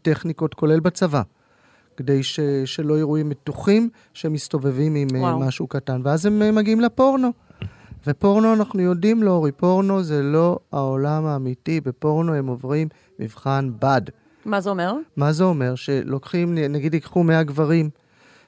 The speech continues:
Speaker 1: יגידו להם, "תעמידו", רק חמישים יצליחו להעמיד ב-,
Speaker 2: אה.
Speaker 1: ב-, ב-, ב-, ב-, ב-,
Speaker 2: בסת-, נכון,
Speaker 1: אז
Speaker 2: נכון,
Speaker 1: נ-,
Speaker 2: נכון.
Speaker 1: נ-, נשארים החמישים שבאמת הצליחו
Speaker 2: זה
Speaker 1: להעמיד.
Speaker 2: חלק מטקס הקבלה, לראות
Speaker 1: אה,
Speaker 2: שאתה בכלל יכול לתפקד
Speaker 1: כן.
Speaker 2: מול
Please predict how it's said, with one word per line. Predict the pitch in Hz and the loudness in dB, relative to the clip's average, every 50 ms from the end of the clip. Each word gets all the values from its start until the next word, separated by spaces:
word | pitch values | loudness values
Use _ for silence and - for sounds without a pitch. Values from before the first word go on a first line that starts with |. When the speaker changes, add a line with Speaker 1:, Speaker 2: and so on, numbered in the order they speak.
| _ - | _ -6
Speaker 1:
יגידו | 131 135 127 151 147 165 | -6 -6 -6 -4 -2 0
להם, | 165 160 156 147 - | 0 0 0 -2 -2
"תעמידו", | - 160 156 160 180 220 240 208 151 123 95 - _ _ _ _ _ - | 0 0 2 2 4 2 2 2 0 -4 -4 -4 _ _ _ _ _ -4
רק | 120 143 160 - | -2 -2 -2 -2
חמישים | - 208 190 185 165 - - 202 196 | -2 0 0 0 0 0 0 0 0
יצליחו | 175 151 - - 156 170 - - 160 | 0 -2 -2 -2 -4 -2 -2 -2 -2
להעמיד | 156 151 147 147 147 170 214 240 262 220 160 | 0 0 0 0 0 2 2 2 2 0 0
ב-, | 143 | 0
Speaker 2:
אה. | 135 127 131 135 | 0 2 2 2
Speaker 1:
ב-, | 139 139 135 127 120 | 2 2 2 0 0
ב-, | 127 131 127 123 120 | -2 0 0 0 -2
ב-, | 120 123 | -2 -2
ב-, | 123 117 117 | -2 -2 -2
ב-, | 120 127 123 113 | -2 -2 -2 -2
Speaker 2:
בסת-, | 131 123 - 175 147 | -4 -6 -8 -10 -8
נכון, | - - - 220 226 208 | -8 -6 -2 -2 0 0
Speaker 1:
אז | - 151 | 0 -2
Speaker 2:
נכון, | 170 160 170 | -2 -2 -2
Speaker 1:
נ-, | - | -2
Speaker 2:
נכון. | 226 196 175 | 0 0 -2
Speaker 1:
נ-, | - - 190 | 0 2 2
נשארים | 190 175 - - 196 180 202 208 214 | 2 2 2 2 4 4 4 4 2
החמישים | 208 - 220 208 202 - - 214 214 214 | 2 2 0 0 2 0 2 0 0 0
שבאמת | - - 202 175 180 170 170 180 170 | 2 0 2 2 2 2 2 0 0
הצליחו | 196 175 - - 170 175 - 190 180 | -2 -8 -4 0 -2 0 2 4 4
Speaker 2:
זה | 170 | 4
Speaker 1:
להעמיד. | 165 160 147 | 4 4 2
Speaker 2:
חלק | 220 - 139 240 | 2 2 2 0
מטקס | 233 214 240 214 - 220 - | -4 -2 -2 -2 -2 -4 -4
הקבלה, | 226 - 226 196 175 185 196 240 269 226 | -4 -2 -2 0 2 4 4 4 4 4
לראות | 175 175 151 175 190 | 2 0 0 0 0
Speaker 1:
אה, | - | 2
Speaker 2:
שאתה | 233 214 - 208 | 0 0 0 0
בכלל | 190 190 190 - 208 196 | -2 -2 -2 0 0 0
יכול | 196 196 - 208 208 | 0 0 0 0 0
לתפקד | 202 - - - - 240 | 0 -2 -6 0 2 4
Speaker 1:
כן. | 269 311 359 | 4 6 4
Speaker 2:
מול | 359 - 202 202 | 4 4 4 4